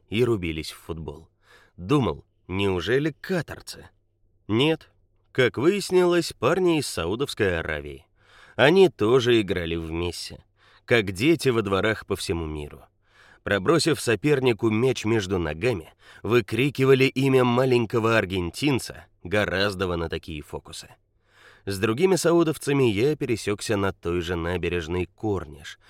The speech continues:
когда они шли, завернутые во флаги и с надетыми шляпами Аргентины. Ну где еще еврей из России сфотографируется с саудовцами в аргентинской атрибутике,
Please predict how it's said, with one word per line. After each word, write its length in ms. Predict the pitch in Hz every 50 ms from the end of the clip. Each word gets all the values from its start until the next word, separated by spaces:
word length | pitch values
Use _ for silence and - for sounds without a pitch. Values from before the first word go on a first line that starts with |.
| - - _ _
когда 460 | - 104 104 107 117 175 196 196 190
они 220 | 175 160 120 104
шли, 360 | 95 - - 87 85 101 127 131
завернутые 840 | 104 101 90 87 87 113 127 113 107 104 95 - 98 90 85 85
во 180 | 80 78 76 73
флаги 500 | - - 87 107 123 113 110 110 107 - _ _ _ _ _ _
и 180 | - 95 113 151
с 120 | 165 - -
надетыми 640 | 147 143 143 120 107 113 110 - - 92 85 80
шляпами 760 | 73 - - 85 90 104 117 95 113 107 107 107 107 101 95 - _ _ _ _ _
Аргентины. 960 | - 95 101 101 95 82 78 85 85 85 80 76 - - - 80 71 71 69 - - _ _ _ _ _ _ _ _ _ _ _ _ _ -
Ну 240 | 95 107 123 131 123
где 300 | 104 110 107 110 160 175
еще 640 | 147 123 131 131 - - - - 98 90 76 69 - _ _ _ _ - - - _ -
еврей 460 | 90 95 113 120 107 135 170 180 175
из 240 | - 160 156 117 127
России 720 | 127 120 117 - - - - 143 151 120 85 71 67 - _ _ - _
сфотографируется 1080 | - - - - 113 - 120 104 113 117 107 - 131 131 127 131 127 123 113 - 131 123
с 60 | -
саудовцами 840 | - - - 107 95 95 120 143 139 120 113 - - - 107 90 82
в 120 | 85 85 107
аргентинской 920 | 123 110 104 117 120 117 98 - - 120 127 117 - - 107 98 92 90
атрибутике, 720 | 87 - 92 92 87 98 143 175 - - 92 - - - -